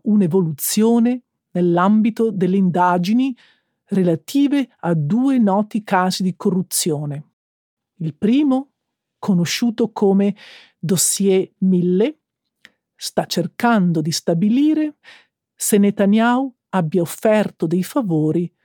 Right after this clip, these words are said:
ad alcuni ricchi sostenitori in cambio di una serie di lussuosi doni. Nel secondo caso, denominato Dossier duemila,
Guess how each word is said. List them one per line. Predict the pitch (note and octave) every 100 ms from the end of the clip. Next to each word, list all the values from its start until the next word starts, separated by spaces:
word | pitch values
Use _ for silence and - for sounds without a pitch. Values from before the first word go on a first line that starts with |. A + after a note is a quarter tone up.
| _ _ _ -
ad | B3
alcuni | B3 A3+ - B3+ B3
ricchi | F3+ - G3+
sostenitori | - - - F#3+ F3+ B3 B3+ D4 D4+ _ _ _ _ _
in | - F3 D3+
cambio | - F#3 G3+ G#3+ A3+ A#3+
di | F#3+
una | E3+ D3
serie | - - F#3+ G3+ A3 G#3
di | F3 F3+
lussuosi | F3 F3+ - - F3 F3 F3+ F#3 E3
doni. | A#3 A3 C#3 - - _ _ _ _ _ _ _ _ _
Nel | - E3+
secondo | D#3+ - D#3+ - E3 D#3
caso, | D#3+ C#4 F4+ E4 C#4+ D4+ - _ _ _ _
denominato | - F3 G3 F#3+ G3 F#3 F#3 F#3 F#3 F3+ F#3 - F3
Dossier | F3 D#3 E3 - - F3+ E3+
duemila, | E3 E3 F#3 C#4+ C4+ B3 B3